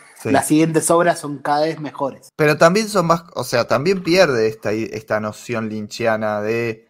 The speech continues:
Speaker 1: qué poronga pasa, que pasa porque sí, que aparecen todos estos, estas pers-, estos personajes y estas criaturas, que evidentemente son metáforas de, de, de los verdaderos habitantes de Estados Unidos que,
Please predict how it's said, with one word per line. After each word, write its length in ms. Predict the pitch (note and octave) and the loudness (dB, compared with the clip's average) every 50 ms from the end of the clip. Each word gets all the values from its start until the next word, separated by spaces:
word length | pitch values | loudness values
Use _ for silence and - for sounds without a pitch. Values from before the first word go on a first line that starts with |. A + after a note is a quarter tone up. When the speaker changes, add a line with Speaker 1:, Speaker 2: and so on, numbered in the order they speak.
| _ - | _ -4
Speaker 1:
qué 160 | - C3 B2 | -2 -2 0
poronga 480 | B2 C3 B2 B2 B2+ B2 B2 A#2+ A2+ - | 2 4 4 4 4 6 4 4 4 6
pasa, 640 | B2 B2+ C3 C3+ - - B2 B2 B2+ B2+ B2 B2+ | 8 6 6 6 4 4 4 4 6 4 2 -2
que 120 | - G#2 F#2+ | -6 -8 -4
pasa 380 | - A2+ A2 - - G#2+ G#2 | -2 -2 -2 0 -2 -4 -2
porque 320 | - G2+ G2+ F#2+ - G#2 G2+ | -2 -6 -6 -6 -8 -10 -10
sí, 540 | - - - C3 C3 C3 B2+ B2+ B2+ _ _ _ _ - - | -8 -6 -6 -4 -4 -4 -6 -8 -10 _ _ _ _ -20 -12
que 80 | - F#2 | -10 -6
aparecen 360 | F2+ F#2+ G#2 A2 A#2 A2 F#2+ | -4 -4 -4 -4 -6 -8 -6
todos 240 | A2 A2 G#2 - G#2+ | -6 -6 -6 -6 -10
estos, 380 | F#2 - F#2+ F#2 F2+ - _ - | -10 -8 -8 -8 -8 -10 _ -16
estas 300 | A2 G#2+ - G#2 G2+ - | -12 -8 -6 -6 -4 -2
pers-, 280 | - F#2+ F#2 F2+ - - | -2 -2 -2 -2 -6 -10
estos 220 | - G#2+ - A2+ G2+ | -10 -8 -6 -4 -2
personajes 580 | - G2+ F2+ F#2+ F#2+ G2 A#2 A#2 - G#2 G#2+ | -2 -4 -4 -4 -4 -4 -4 -4 -4 -6 -8
y 20 | G#2+ | -8
estas 220 | G2+ - G2+ G2+ | -8 -8 -8 -8
criaturas, 680 | - - A#2 A2+ A#2 A#2 C#3+ C#3+ C#3 C3+ C3+ C#3+ C#3+ - _ _ _ _ _ | -8 -4 -2 -2 -2 0 -2 0 2 2 0 0 -2 -6 _ _ _ _ _
que 140 | - B2+ B2 | 0 0 2
evidentemente 680 | B2 C3 C#3+ D3+ F3 D#3 C#3+ D3 D#3 D3 C3 F#2+ G#2+ | 2 2 0 0 0 -2 -2 -2 -4 -6 -6 -8 -8
son 200 | - - A2 A2+ | -8 -8 -6 -6
metáforas 600 | A2+ A2 G#2 - B2 B2 - - G#2 G2+ F#2 G2 | -6 -2 0 2 2 2 0 -2 -4 -4 -4 -4
de, 280 | F#2 F2+ F#2+ F#2+ - _ _ _ _ _ | -4 -4 -6 -6 -8 _ _ _ _ _
de, 540 | _ - A#2 A2+ A2+ A2+ A2 G#2 G2+ G2+ F#2 - | _ -16 -10 -6 -2 0 0 0 0 -4 -6 -6
de 200 | F2 A2 G#2+ G#2 | -4 -4 -2 0
los 180 | G#2 G#2 G#2+ | 0 0 0
verdaderos 500 | A2 G#2+ G#2 G#2+ A2 A#2+ A#2+ A#2 A2 - | 0 2 4 4 4 4 4 0 -2 -2
habitantes 380 | A2+ G#2 G#2 G#2 A2 A2 A2 - | -2 -2 -2 -2 -2 -4 -4 -4
de 60 | G#2+ | -6
Estados 340 | G#2 - A2 G#2 G#2 - - | -6 -4 -4 -4 -4 -6 -10
Unidos 380 | G2+ G#2 G#2 A2 G#2 G2 - | -14 -12 -10 -10 -10 -12 -14
que, 260 | _ - E2 E2+ D#2 | _ -14 -14 -14 -14